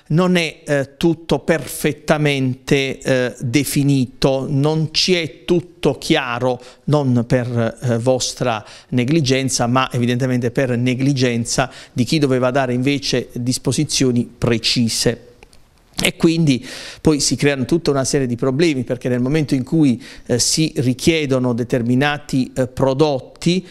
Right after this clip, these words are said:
eh, oggetto delle prescrizioni, e poi si gioca, c'è il gioco al rialzo dei prezzi, eh, quindi c'è una sorta di ricatto, perché poi per comprare, eh, l'articolo X, il prodotto X che è appunto imposto dalle prescrizioni,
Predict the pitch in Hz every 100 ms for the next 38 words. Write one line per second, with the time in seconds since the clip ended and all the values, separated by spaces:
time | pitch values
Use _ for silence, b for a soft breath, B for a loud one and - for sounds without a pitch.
0 | B - 127 123 117 151 151 127 127 120
1 | 135 147 - 214 - - 147 139 127 -
2 | - - 143 120 - - 139 123 131 131
3 | - 117 113 135 127 120 110 139 127 131
4 | 120 117 123 147 135 117 - 120 117 -
5 | 160 131 - - 123 B B B - 131
6 | - 147 131 127 - 143 131 156 147 139
7 | 135 - 127 127 180 135 - - 127 117
8 | 139 160 135 120 147 143 - 143 127 151
9 | 135 123 113 B B B 135 - 135 131
10 | - 175 - 147 143 151 - - 135 -
11 | 139 143 147 - 147 151 - - 131 -
12 | 135 143 - 123 - 147 135 135 156 127
13 | - 151 143 - 127 135 131 143 123 202
14 | - 160 147 147 117